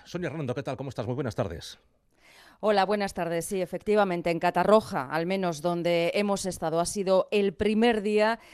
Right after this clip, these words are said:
Speaker 2: en el que se ha visto ayuda organizada, además de los miles de voluntarios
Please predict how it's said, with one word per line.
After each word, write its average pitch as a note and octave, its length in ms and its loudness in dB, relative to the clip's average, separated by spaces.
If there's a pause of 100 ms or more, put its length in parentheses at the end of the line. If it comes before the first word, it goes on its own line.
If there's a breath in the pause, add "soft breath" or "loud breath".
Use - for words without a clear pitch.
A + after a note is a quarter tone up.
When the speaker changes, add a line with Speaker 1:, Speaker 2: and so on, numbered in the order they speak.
(220 loud breath)
Speaker 2:
en F#3 180 -2
el F3 220 0
que E3+ 340 0
se G3 200 -2
ha F#3+ 40 2
visto G3+ 460 -2
ayuda F3+ 640 2
organizada, F#3+ 960 0
además F#3 480 0
de F#3+ 80 0
los F3+ 380 0
miles A#3 400 4
de G3+ 60 2
voluntarios G3 640 0